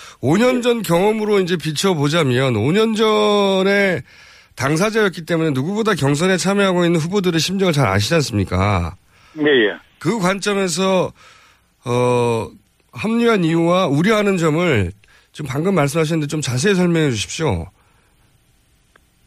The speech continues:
Speaker 2: 또 이번 지금 각 당의 유력 주자들이 뭐 아직 결론이 나진 않았지만
Speaker 1: 네.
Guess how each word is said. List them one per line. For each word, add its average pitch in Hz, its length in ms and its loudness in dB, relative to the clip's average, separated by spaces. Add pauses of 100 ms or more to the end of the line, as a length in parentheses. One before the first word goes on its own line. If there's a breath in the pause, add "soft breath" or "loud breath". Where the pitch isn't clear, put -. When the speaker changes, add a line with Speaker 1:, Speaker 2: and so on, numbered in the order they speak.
(180)
Speaker 2:
또 170 380 4 (120)
이번 202 720 -2
지금 156 380 -4 (360)
각 170 160 -2 (120)
당의 196 380 2
유력 170 300 0
주자들이 180 680 -2 (180)
뭐 156 280 0
아직 170 180 -4
결론이 185 340 0
나진 185 300 -2
않았지만 120 840 -6
Speaker 1:
네. 110 120 -10